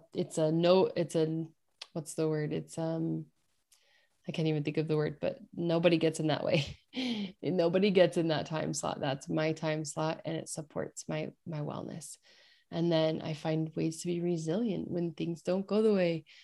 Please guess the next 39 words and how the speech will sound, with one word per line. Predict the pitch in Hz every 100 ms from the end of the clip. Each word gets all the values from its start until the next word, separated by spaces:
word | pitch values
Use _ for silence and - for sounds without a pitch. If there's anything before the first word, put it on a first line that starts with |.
| _ _
that, | 190 -
or | 180 170
when | 170 165
I'm | 165 165
trying | 156 160 165 175
to |
figure | 165 - 170 165
things | 170 165
out, | 175 170
I'm | 151
changing | - - 165 170 156 -
things, | - - - -
right? | 165 -
She | - 156
can | 165 165
work | 165 165 -
through | - 170 160
change. | 156 - 165 - - - - - - - - - -
And | 185
then | 180 175
the | 165
sixth | - 202 202 - -
pillar | - 185 185 175 - -
of | 175 175 170 - -
health | - 185 180 170
and | 165
wellness, | 160 165 170 165 160 - - - _ -
um, | 170 170 170 170 -
for | - 175
a | 165
woman | 175 233
of | 196 175
wellness | 165 160 160 - -
is | 175 165
that | 175
she | - -
enjoys | 175 160 175 190 -
the | 160
process. | - 175 180 - 165 - - -